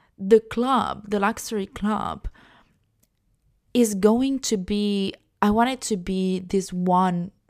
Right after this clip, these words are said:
go-to place for luxury professionals that are already in the luxury industry, but they want to refresh,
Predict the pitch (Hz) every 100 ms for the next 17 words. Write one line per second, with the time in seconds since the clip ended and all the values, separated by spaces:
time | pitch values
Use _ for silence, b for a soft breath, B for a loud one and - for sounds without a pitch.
0 | - 165 180 170 - - 180 165 - 165
1 | 87 196 - B B B _ - - 196
2 | 175 165 165 - _ _ _ _ _ 196
3 | 208 233 - 285 285 302 285 214 208 -
4 | 196 196 190 - 170 - 190 196 - 220
5 | 220 214 220 185 170 180 - 226 208 220
6 | - - 170 - 180 190 190 208 - 214
7 | 165 - 294 302 294 -